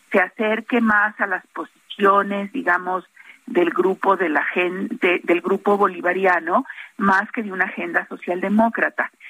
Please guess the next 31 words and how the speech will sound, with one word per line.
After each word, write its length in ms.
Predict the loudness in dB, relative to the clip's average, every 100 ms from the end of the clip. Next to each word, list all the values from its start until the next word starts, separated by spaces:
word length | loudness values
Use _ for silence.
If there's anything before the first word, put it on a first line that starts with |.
| -20 _ 0
Es 180 | 0 0 -2
interesante 880 | 0 2 0 0 -2 -2 -6 -8 -8
ver, 280 | -2 0 0
por 160 | 0 -2
ejemplo, 580 | -2 -4 0 0 0 -4 -20 _
que 140 | -4 -2
cuando 340 | 0 0 0
él 120 | 0 0
fue 200 | 0 0
destituido 1080 | 0 -4 _ -20 _ -2 4 6 4 2 -4 _ _ _ _ _ 0
por, 500 | 4 6 6 4 2
como 220 | -2 0 0
alcalde 440 | 0 0 0 0
de 100 | -2
Bogotá 680 | -2 0 -2 0 -2 -2 -8 -2
por 180 | -2 0
un 140 | 0
problema 600 | 2 0 0 -2 0 0
en 100 | 0
relación 720 | -2 -2 -2 -4 2 4 4
a 100 | 2
la 100 | 0
asignación 540 | -4 -6 -6 -2 0 0
de 80 |
contratos 600 | 0 -2 0 -2 0 -4
de 80 | -2
la 100 | -2
basura, 600 | -2 -6 _ 0 0 -2 -4 _ _ -20 -20 -20 _ 0
él 220 | 2 2 2
se 60 | 0
amparó 520 | 2 0 -2 -4